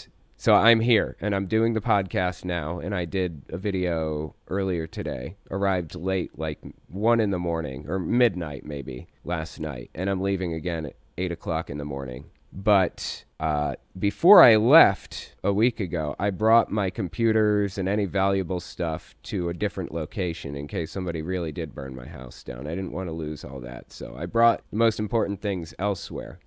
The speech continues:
Well, this morning I go to pick the stuff up from where I put it, and I'm driving back with my computer,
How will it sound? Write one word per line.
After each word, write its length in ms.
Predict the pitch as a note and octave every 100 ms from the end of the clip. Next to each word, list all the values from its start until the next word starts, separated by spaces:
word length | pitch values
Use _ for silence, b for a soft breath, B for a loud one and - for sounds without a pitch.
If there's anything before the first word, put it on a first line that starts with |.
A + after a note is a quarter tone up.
| -
Well, 120 | G2+
this 160 | G2+
morning 340 | C3+ D#3 D#3 A2+
I 100 | G#2
go 120 | A2+
to 80 | G2+
pick 300 | - A#2+ -
the 60 |
stuff 360 | F#2+ - G#2 -
up 280 | A#2+ G2 -
from 240 | - F#2+
where 240 | F#2 F#2 F2
I 80 |
put 240 | D#2 C#3+ B2
it, 220 | F#2 - _ -
and 320 | F2+ F#2 E2+
I'm 200 | D#2+ E2+
driving 560 | E2 G#2 G#2+ F#2+ F2 D#2+
back 480 | C2 G#2 A2 F#2+ - -
with 180 | F2+ E2+
my 140 | E2+
computer, 640 | D#2+ D#2 A#2+ A#2+ F2+ E2